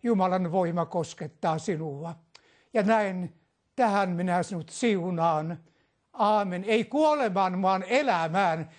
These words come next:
ja julistamaan Herran tekoja. Ja tämä tapahtukoon juuri sinun elämässä siellä, siellä, siellä vuoteessa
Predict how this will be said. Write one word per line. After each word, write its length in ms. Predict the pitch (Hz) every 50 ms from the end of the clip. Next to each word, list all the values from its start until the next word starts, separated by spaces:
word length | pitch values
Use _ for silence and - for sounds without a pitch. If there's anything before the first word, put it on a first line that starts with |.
| - _ _
ja 60 | 214 160
julistamaan 640 | 208 247 240 214 190 135 - - 175 165 175 185 165
Herran 520 | - 247 277 277 - - - 160 165 156
tekoja. 600 | - 196 180 - 190 147 135 135 135 135 151 151 - - _ _ _ _ _ _ _ _ _ _ -
Ja 60 | 202
tämä 360 | - 240 233 214 202 214 196
tapahtukoon 920 | 196 214 202 196 - 208 180 160 139 - 220 - - 208 180 165 160 156 - - _ _ _
juuri 240 | 220 170 165 175 -
sinun 380 | - - 285 240 233 208 185 160
elämässä 540 | 190 185 190 185 170 175 170 165 156 - 170
siellä, 420 | - - 175 156 147 147 151 147 - - _ _ _ _ _ _
siellä, 300 | _ - 208 190 190 190 185 - _ _
siellä 340 | - 254 247 233 226 220 185
vuoteessa 720 | 254 277 240 226 220 226 196 180 - - - 214 190